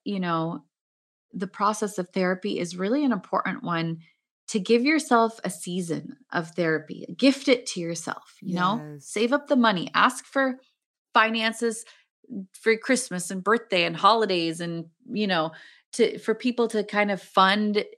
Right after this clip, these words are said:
Speaker 1: the counseling process for you, because I just think a season of counseling,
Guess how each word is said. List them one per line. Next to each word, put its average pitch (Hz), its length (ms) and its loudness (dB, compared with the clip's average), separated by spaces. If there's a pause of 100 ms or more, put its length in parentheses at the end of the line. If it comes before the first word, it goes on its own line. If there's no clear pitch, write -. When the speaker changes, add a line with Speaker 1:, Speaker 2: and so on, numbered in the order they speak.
(140)
Speaker 1:
the 185 280 -4 (380)
counseling 196 640 0
process 190 520 0
for - 140 -6
you, 202 200 -4
because 240 360 -4
I 214 100 2
just 277 320 -4
think 240 300 0
a 226 40 0
season 220 600 2
of 170 160 -2
counseling, 165 600 -6